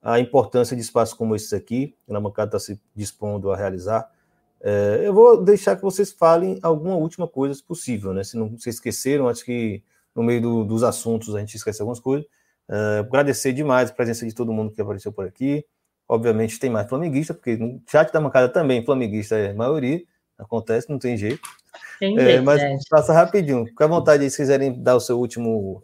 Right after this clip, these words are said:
Speaker 1: recado e o seu boa noite, e, ou até mais.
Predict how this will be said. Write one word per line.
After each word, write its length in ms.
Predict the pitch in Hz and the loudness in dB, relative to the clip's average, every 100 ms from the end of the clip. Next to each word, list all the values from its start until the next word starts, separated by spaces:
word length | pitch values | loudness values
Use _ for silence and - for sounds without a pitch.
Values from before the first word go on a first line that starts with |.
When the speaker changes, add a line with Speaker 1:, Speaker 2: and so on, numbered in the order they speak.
| - | -8
Speaker 1:
recado 640 | 107 104 135 147 151 143 | -8 2 4 4 0 -6
e 100 | 131 | -8
o 40 | 120 | -8
seu 160 | 117 | -4
boa 140 | 113 104 | -2 0
noite, 360 | 110 131 - | -2 -6 -8
e, 540 | 131 127 110 107 107 101 _ _ 107 101 | -10 -10 -10 -10 -12 -16 _ _ -20 -8
ou 340 | 107 104 98 | -6 -4 -6
até 160 | 98 98 | -6 -8
mais. 300 | 80 - | -8 -20